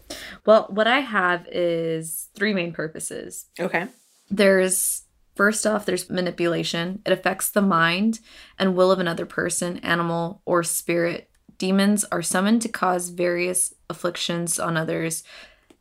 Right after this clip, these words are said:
Speaker 1: to drive them mad, to inflame them to love or hate, to gain
Speaker 2: Ah.
Speaker 1: their favor,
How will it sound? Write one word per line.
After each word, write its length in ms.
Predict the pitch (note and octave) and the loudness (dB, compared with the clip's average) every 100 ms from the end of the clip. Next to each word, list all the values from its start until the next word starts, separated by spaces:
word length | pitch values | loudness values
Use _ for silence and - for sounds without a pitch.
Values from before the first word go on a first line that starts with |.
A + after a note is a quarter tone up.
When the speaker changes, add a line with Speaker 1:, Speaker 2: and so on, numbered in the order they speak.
| _ - | _ -8
Speaker 1:
to 100 | E3+ | 2
drive 260 | E3 D#3 | 4 4
them 160 | E3 D#3 | 0 4
mad, 500 | F#3 G3+ F#3+ F#3+ G3+ - - | 8 10 8 6 0 -8 -8
to 160 | F3+ | -2
inflame 500 | D#3+ D#3+ E3 E3+ F3+ | -2 -2 -2 -2 -2
them 200 | F3+ F3+ | -2 -4
to 140 | - D#3 | -4 -4
love 540 | F3 E3+ F3 F3+ F3+ - | 0 4 4 4 0 -4
or 100 | E3+ | -4
hate, 500 | D#3 - F3 G#3+ - _ _ _ | -2 -2 -2 -2 -6 _ _ _
to 120 | F#3 | -2
gain 380 | E3+ F3 E3+ F3+ | 2 2 4 2
Speaker 2:
Ah. 20 | |
Speaker 1:
their 120 | F#3 E3 | 0 -2
favor, 680 | - E3 F3+ F#3+ G#3 A3+ | -2 -2 2 2 2 -2